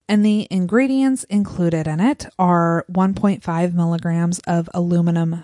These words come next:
phosphate, that's the adjuvant, and less than five micrograms residual formaldehyde, a very tiny amount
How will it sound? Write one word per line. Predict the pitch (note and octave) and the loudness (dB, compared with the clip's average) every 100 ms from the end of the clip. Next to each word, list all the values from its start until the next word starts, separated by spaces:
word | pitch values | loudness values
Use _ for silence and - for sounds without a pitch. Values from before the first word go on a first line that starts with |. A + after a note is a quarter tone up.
| - | -14
phosphate, | - D3+ - - A3+ D#4 - - _ _ _ _ - | -16 -12 -10 -2 -2 -2 -4 -20 _ _ _ _ -6
that's | E3 E3 - | -4 -4 -6
the | F3+ E3 - | -4 -4 -4
adjuvant, | F3+ G3 A#3+ A3+ B3 A3+ - - _ _ _ _ _ | -4 0 0 2 2 0 -6 -18 _ _ _ _ _
and | G3+ G3+ | 2 2
less | F3+ F3 G#3+ - | 2 -2 -2 -2
than | G#3+ G3+ | 0 0
five | G3 - E3 F3+ G#3 G3+ | 0 -2 -2 0 0 -2
micrograms | F3+ E3+ F3+ G#3+ G#3 G#3 A3 A#3+ B3+ - | -2 -2 0 0 0 2 2 2 0 -6
residual | F#3+ F#3+ E3+ F3 E3+ G3 F#3+ F#3 | -2 -2 0 -4 0 2 2 0
formaldehyde, | - E3 E3 A3+ B3 B3 A3+ A#3+ A#3+ A#3 - _ _ _ _ _ G3+ | -4 -6 -2 0 2 0 0 0 0 -2 -8 _ _ _ _ _ -2
a | G#3+ | 0
very | F3+ F3 G#3+ C4 C4 B3+ - | -2 0 2 2 -2 -6 -10
tiny | - - A#3 A#3+ A3 | -16 -2 2 2 2
amount | F#3+ F3 E3 B3 - | 0 -4 -2 -4 -6